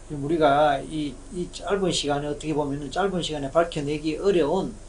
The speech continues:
밝혀내기 곤란한 어떤 뭔가 고차원의 뭐, 뭐, 뭐가, 뭐, 뭐 연결되긴 되-, 되나 보다.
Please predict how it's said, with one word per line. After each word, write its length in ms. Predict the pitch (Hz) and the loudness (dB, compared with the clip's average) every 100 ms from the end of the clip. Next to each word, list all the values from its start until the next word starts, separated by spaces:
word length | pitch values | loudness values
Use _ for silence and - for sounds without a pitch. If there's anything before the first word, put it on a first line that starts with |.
| - - - - - - - | -18 -18 -18 -18 -18 -18 4
밝혀내기 460 | 165 165 147 151 139 | 4 6 0 -2 -2
곤란한 520 | 156 170 175 165 135 | 4 6 8 6 0
어떤 220 | - 143 | -2 -4
뭔가 420 | 147 156 139 120 - - - - - - | -4 -2 -2 -2 -8 -18 -18 -18 -18 -10
고차원의 480 | 143 160 196 196 147 | -4 4 4 4 2
뭐, 340 | 143 143 123 | 2 2 0
뭐, 320 | 135 143 - 139 | 0 0 -2 -6
뭐가, 340 | 147 135 127 - - - - - | -6 -6 -8 -12 -16 -18 -18 -14
뭐, 200 | 139 139 | -12 -8
뭐 200 | 143 147 | -4 -2
연결되긴 600 | 147 143 123 123 139 131 117 | -2 -4 -6 -6 -8 -8 -12
되-, 300 | - - - | -16 -16 -16
되나 120 | 127 | -16
보다. 340 | - 165 - | -10 -6 -6